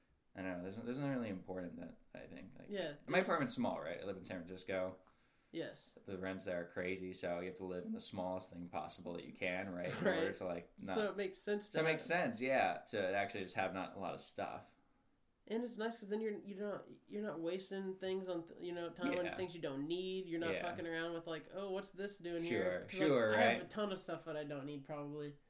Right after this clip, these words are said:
Speaker 1: Yeah.
Speaker 2: And it just ends up getting in the way, or it lays, it lays in
Speaker 1: Yeah.
Speaker 2: the way, and it doesn't have a spot, and I just throw it in a drawer, and everything's
Speaker 1: Yeah,
Speaker 2: just
Speaker 1: sure.
Speaker 2: messy sometimes, you know? Like,
Speaker 1: Yeah. I mean,
Speaker 2: yeah.
Speaker 1: a lot of people do do that. I mean, that's why Marie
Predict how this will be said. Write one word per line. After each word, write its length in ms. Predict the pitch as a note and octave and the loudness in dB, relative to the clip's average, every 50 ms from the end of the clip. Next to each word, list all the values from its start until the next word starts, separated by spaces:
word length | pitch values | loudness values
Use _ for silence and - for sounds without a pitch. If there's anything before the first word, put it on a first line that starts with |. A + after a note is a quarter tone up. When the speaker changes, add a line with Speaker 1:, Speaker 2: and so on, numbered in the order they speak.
| _ - | _ -10
Speaker 1:
Yeah. 240 | - F#2+ - - - | -8 -6 -6 -6 -4
Speaker 2:
And 160 | E3 F3 E3+ E3+ | -2 0 0 2
it 140 | E3 D#3+ D#3+ | 0 0 -2
just 220 | F3 E3+ - - | -6 -8 -6 -6
ends 160 | F3+ F3+ E3 | -6 -6 -4
up 240 | F3 E3+ D#3+ - - - - D#3+ | -4 -4 -4 -6 -10 -18 -14 -6
getting 240 | D#3+ F#3 F3 E3+ E3+ | -2 0 0 2 2
in 100 | E3 E3 | 2 0
the 80 | D#3 D3+ | -2 -2
way, 540 | D3+ D#3+ E3 D#3+ D#3+ D#3+ D#3+ D#3 D#3+ D#3+ | -2 -2 0 0 0 0 -2 -2 -2 -4
or 240 | C#3+ - D3+ D3+ D3 | -4 -4 -2 -2 -2
it 320 | D3 C3+ - - - - - - | -2 -4 -6 -8 -12 -14 -12 -8
lays, 320 | E3+ D#3+ D#3+ E3 E3 D#3+ | -6 -2 -2 -2 -2 -4
it 80 | D#3+ D3+ - - | -6 -10 -8 -6
lays 280 | E3 E3 E3+ E3+ - | -2 0 0 0 0
in 60 | E3 E3 | 0 0
Speaker 1:
Yeah. 60 | D#3+ | 0
Speaker 2:
the 40 | D#3 | 0
way, 180 | D#3+ D#3 D#3 D#3+ | 0 0 0 0
and 80 | D#3 D#3 | -2 -2
it 60 | D3 | -2
doesn't 200 | E3 E3 D#3+ E3 | -4 -4 -4 -6
have 140 | F3+ E3 - | -8 -8 -8
a 40 | D#3+ | -6
spot, 640 | - - - - D#3+ D3 C#3 D#3 D#3 C3 - - _ - | -8 -8 -6 -4 -4 -2 -2 -2 -2 -4 -6 -12 _ -14
and 100 | D3+ D#3+ | -10 -10
I 40 | D#3+ | -8
just 260 | D#3 D#3+ D3+ - - | -8 -8 -10 -8 -4
throw 160 | E3+ D#3+ D#3+ | -2 0 0
it 80 | E3 D#3+ | 0 0
in 60 | D#3+ D3+ | -2 -4
a 120 | D3+ D3+ | -4 -4
drawer, 400 | D3 C#3+ D#3+ D#3+ D#3+ D#3+ D#3+ D#3 | -4 -2 0 0 0 0 0 0
and 120 | D#3 D3+ D3+ | -2 0 2
everything's 300 | D3+ C3+ C3 C#3+ - - | 4 6 6 6 6 6
Speaker 1:
Yeah, 60 | - | 2
Speaker 2:
just 120 | F#3 - | 2 2
Speaker 1:
sure. 100 | D#3 E3 | 4 6
Speaker 2:
messy 340 | E3+ F#3 F#3+ F#3+ - G3+ G3+ | 6 6 6 4 2 -2 -2
sometimes, 540 | G3 - G3+ G3 F#3+ G#3+ G3+ F#3+ G3 F#3+ F#3+ | -2 -2 -4 -4 -2 -2 0 0 0 0 -2
you 60 | G3 G3+ | -2 0
know? 300 | G3 G3 G3 G3+ G#3 G#3 G3+ | 0 0 0 -2 -4 -6 -4
Like, 260 | D3+ D3+ D3+ C#3+ - - _ _ _ _ - | -4 -4 -4 -4 -8 -14 _ _ _ _ -12
Speaker 1:
Yeah. 180 | A2 G#2+ - - - - - - | -10 -8 -8 -10 -10 -14 -4 2
I 40 | C3+ | 4
mean, 100 | C#3+ D#3+ | 4 6
Speaker 2:
yeah. 80 | E3 E3 | 6 8
Speaker 1:
a 20 | |
lot 140 | E3+ F3 - | 6 6 6
of 60 | - | 4
people 160 | B2+ - D#3+ | 0 -2 -2
do 220 | B2 G#2+ A2 A2 A#2 | -2 0 2 2 2
do 140 | A#2+ C3 D3+ | 2 0 -2
that. 400 | - F3 F3+ E3+ D#3+ D#3+ - - _ _ - | 0 0 0 0 -2 -4 -8 -14 _ _ -4
I 60 | A#2 A2 | -2 0
mean, 120 | G#2+ G#2 | 0 2
that's 220 | G#2 G#2 G#2 G#2 A2 | 0 0 0 0 0
why 340 | G#2 G2+ F#2+ F#2+ F#2+ F#2+ - - | 2 2 2 2 0 -2 -4 -8
Marie 380 | G#2+ G2+ G2+ G2+ G2+ - - | -6 -4 -4 -4 -4 -6 -10